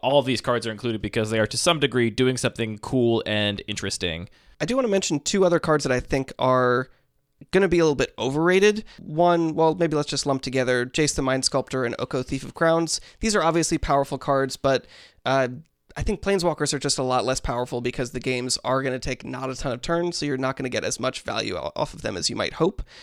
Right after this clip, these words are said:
Speaker 2: Another thing that's maybe a little bit funny is Force of Will and Force of Negation. I think these cards are also going to be overvalued, even though it seems really relevant to have free interaction for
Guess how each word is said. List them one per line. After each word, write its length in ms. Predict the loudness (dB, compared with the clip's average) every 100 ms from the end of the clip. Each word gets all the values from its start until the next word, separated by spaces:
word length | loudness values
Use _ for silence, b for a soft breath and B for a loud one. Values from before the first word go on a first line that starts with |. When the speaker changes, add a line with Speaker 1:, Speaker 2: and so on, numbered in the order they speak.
| B B B 0
Speaker 2:
Another 240 | 2 2
thing 160 | 0 -2
that's 160 | 0
maybe 180 | 0 2
a 80 | 2
little 220 | 2 2
bit 180 | 2 0
funny 720 | -10 -8 0 4 4 2 0
is 460 | 0 4 4 2 0
Force 340 | 0 0 0
of 120 | 0
Will 280 | 2 4 4
and 200 | 0 -4
Force 260 | -4 -4 -4
of 80 | -8
Negation. 560 | -8 -6 -6 -6 -6 B B B -6
I 60 |
think 220 | -4 -2
these 160 | -2 -2
cards 260 | 0 0 0
are 100 | 0
also 380 | -2 0 -2
going 320 | -2 0 0 0
to 80 | -4
be 160 | -6 -4
overvalued, 640 | -2 0 2 2 2 0
even 220 | 0 0
though 120 | 2 0
it 120 | 0
seems 260 | -2 -2 0
really 280 | 2 2
relevant 340 | 2 0 -2 -4
to 80 | -4
have 100 | -4
free 280 | -4 -4
interaction 480 | -2 -2 -2 -2 -6
for 460 | -2 0 0 0